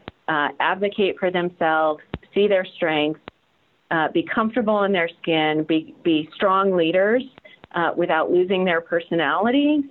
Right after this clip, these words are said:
And, um, and so I wanted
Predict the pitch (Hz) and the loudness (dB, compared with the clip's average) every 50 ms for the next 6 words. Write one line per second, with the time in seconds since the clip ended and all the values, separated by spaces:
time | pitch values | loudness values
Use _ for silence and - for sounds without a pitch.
0 | - - - - 175 170 165 165 160 160 160 160 165 165 - - - - - - | -10 -8 -4 -2 0 0 2 0 0 0 0 -2 -4 -4 -10 -20 -20 -20 -20 -20
1 | _ - - - 175 165 160 160 156 156 156 156 147 - - 170 175 165 170 165 | _ -14 -8 -4 -2 0 0 0 0 0 0 -2 -4 -2 -2 0 0 0 -2 -4
2 | - - 185 165 170 165 165 160 160 - - - - - 170 170 170 175 180 180 | -4 -2 0 2 2 2 2 2 0 0 -4 -6 -4 -2 0 2 2 2 0 0
3 | 190 190 196 202 - - 175 180 175 175 175 175 170 170 | 0 0 0 -2 -4 -4 -4 -2 -2 0 0 0 0 0